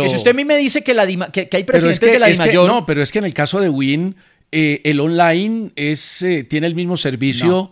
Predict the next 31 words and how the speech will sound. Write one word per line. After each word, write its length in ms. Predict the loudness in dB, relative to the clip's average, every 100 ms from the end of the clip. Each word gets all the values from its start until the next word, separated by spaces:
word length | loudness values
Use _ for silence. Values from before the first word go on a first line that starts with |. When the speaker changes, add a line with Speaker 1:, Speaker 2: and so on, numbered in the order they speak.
| -10
Speaker 2:
No, 180 | -10 -8
no. 40 |
Speaker 1:
de 1000 | -8 0 0 2 0 0 -2 -2 -2 -4 -4
Speaker 2:
No, 100 | -2
Speaker 1:
las 140 | -2
plataformas 840 | 0 -2 0 -2 0 0 0 -2
Speaker 2:
no. 60 | -2
Speaker 1:
que 140 | -2
tienen 460 | -2 -2 0 0 0
a 60 | 0
Win 420 | 2 0 0 -6
Speaker 2:
Sí, 260 | -8 -6 -2
Speaker 1:
dentro 420 | 2 4 4 0
Speaker 2:
no, 40 | 0
Speaker 1:
de 60 |
su 120 | -2
canal. 340 | -4 -4 -2 -2
Speaker 2:
no. 140 | -2 -2
Una 260 | -2 -2
cosa 280 | 0 0 0
es 100 | -4
que 80 | -4
usted 300 | -4 -2 -2
compre 500 | 2 0 2 -2 -2
en 120 | -4
su 180 | -6 -6
paquete 400 | -6 -4 -4 -2
de 100 | -2
televisión 560 | -2 -4 -4 -4 -6 -4
en 120 | -4
casa, 460 | -2 -2 -2 -6